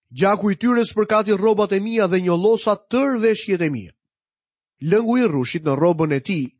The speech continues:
nuk është gjaku i tij, por ai i armiqve të tij. Nëse gjaku i Krishtit nuk do të kishte asnjë kuptim për ne, atëherë ne nuk do të ishim të shpëtuar. Ne do të na duhet të merrnim gjykimin.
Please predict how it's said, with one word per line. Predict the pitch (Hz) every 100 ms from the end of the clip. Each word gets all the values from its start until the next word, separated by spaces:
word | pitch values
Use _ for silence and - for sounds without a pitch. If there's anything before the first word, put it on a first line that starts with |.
| _ _ _
nuk | 135 185 190
është | 202 151 143
gjaku | 233 233 247
i | 240
tij, | 202 131 - _ _ _ _
por | - 143
ai | 131 131 160 226 247
i | 190 190
armiqve | 156 147 151 233 220 202 208
të | 175
tij. | 139 98 - _ _ _ _ _ _ _ -
Nëse | 190 233 220
gjaku | 165 269 269
i | 262
Krishtit | - 147 127 - - _ -
nuk | 185 202
do | 220
të | 196
kishte | - 240 - 226
asnjë | 175 170 196 208
kuptim | 208 - - 277
për | 208 156
ne, | 113 92 _ _ _ _ _ -
atëherë | 110 120 165 190
ne | 196
nuk | 202
do | 180
të | 190 190
ishim | 208 - 214
të | 220
shpëtuar. | - 240 285 190 104 _ _ _ _ _ _ _ -
Ne | 165
do | 196 226
të | 214
na | 196
duhet | 175 247 240
të | 196
merrnim | 180 214 240 208 226 196
gjykimin. | 165 185 262 156 87